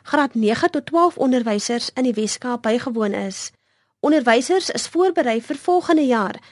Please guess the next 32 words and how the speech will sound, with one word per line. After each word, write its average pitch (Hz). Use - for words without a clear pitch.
wanneer 262
die 247
derde 226
en 415
laaste 226
implementeringsfase 254
van 277
die 247
caps 349
in 262
graad 214
sewe 320
tot 359
nege 247
en 311
graad 269
twaalf 226
plaasvind. 254
Dokter 262
Heinie 233
Brandt, 254
direkteur 285
vir 339
Metro 247
Noord 240
Onderwysdistrik 247
vir 254
die 233
W 233
K 240
O 220
D, 214